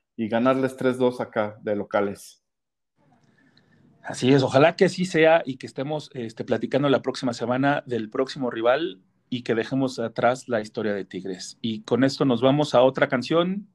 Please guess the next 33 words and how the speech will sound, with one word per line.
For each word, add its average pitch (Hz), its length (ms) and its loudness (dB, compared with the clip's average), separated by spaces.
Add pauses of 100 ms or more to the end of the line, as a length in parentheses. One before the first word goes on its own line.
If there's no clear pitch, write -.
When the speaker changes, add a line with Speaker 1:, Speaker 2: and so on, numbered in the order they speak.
Speaker 2:
Mi 160 100 -4
querido 185 260 6
Vox, 208 320 2
¿cuál 196 220 2
es? - 340 -8 (360)
Speaker 1:
Sí, 269 360 10
eh, 131 300 8
somos 180 600 4
azules, 123 540 6
¿no? 233 280 2
Es 127 320 2 (100)
nuestra 123 440 2
manera 131 360 6
de 123 80 4
ser. 117 380 0 (420)
Nunca 143 380 4
vamos 143 240 4
a 117 60 6
dejar 127 260 2
de 127 80 0
ser 123 180 2
azules. 160 640 4 (320)
Entonces 139 520 4
hoy 151 180 8
les 143 200 2
traigo 139 220 6
una 143 160 4
recomendación 113 960 0
de 123 160 0
una 135 200 2
extraordinaria 117 840 2
banda 127 560 2
argentina 131 800 -2